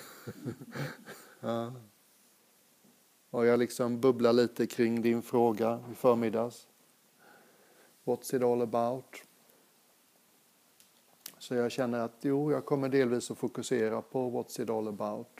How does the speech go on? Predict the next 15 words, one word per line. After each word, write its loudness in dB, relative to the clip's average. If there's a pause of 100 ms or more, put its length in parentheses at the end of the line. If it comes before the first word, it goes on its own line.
Mm. -14 (680)
Vart -6
är -4
vi -6
på -6
väg? -8 (960)
Var 0
och -2
en. -10 (640)
Vad -4
är -4
slutpunkten -4
för -8
mänsklig -8
utveckling? -6